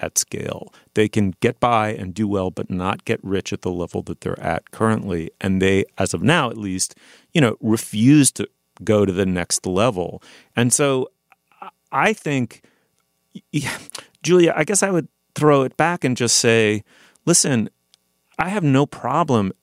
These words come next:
Certain things probably are produced so much more efficiently at scale and with no appreciable loss of quality. You know, it, it, to the extent that there's any justice in the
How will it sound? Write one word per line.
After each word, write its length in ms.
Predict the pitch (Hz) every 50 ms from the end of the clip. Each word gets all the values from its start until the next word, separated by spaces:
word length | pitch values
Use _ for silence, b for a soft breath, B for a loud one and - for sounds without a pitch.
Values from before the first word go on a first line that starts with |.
| _
Certain 380 | - - - 160 180 - 160 147
things 220 | - 160 147 131
probably 480 | - - - 131 131 131 135 120 127 123
are 60 | 110
produced 440 | - - 131 117 110 120 110 - -
so 220 | - - - 135 135
much 220 | 143 139 127 -
more 180 | 123 113 107 104
efficiently 640 | 98 - - - 147 - - 127 117 - 110 98 98
at 100 | 92 -
scale 400 | - - - 104 101 101 101 101
and 140 | 98 95
with 160 | 95 95 - -
no 320 | 107 104 113 117 113 110
appreciable 640 | 101 - - - 113 107 - 120 101 107 95 87 85
loss 320 | 85 92 101 113 120 -
of 140 | 113 95 -
quality. 640 | - - - 90 85 90 107 120 127 151 165 165 156 B B B B B B B B B
You 80 | - 139
know, 380 | 135 127 120 117 113 110 107 - - _
it, 160 | - 151 - _ _ _
it, 280 | 151 - - - 135 -
to 80 | - -
the 80 | 135 143
extent 320 | 123 - - 143 143 147
that 140 | - 143 -
there's 260 | - 127 117 98 95 - - _ _ _ _ _ -
any 440 | - 98 98 120 143 151 151 139 127 -
justice 540 | - - 123 117 - - - 156 151 - -
in 180 | 160 151 151
the 140 | 147 143 139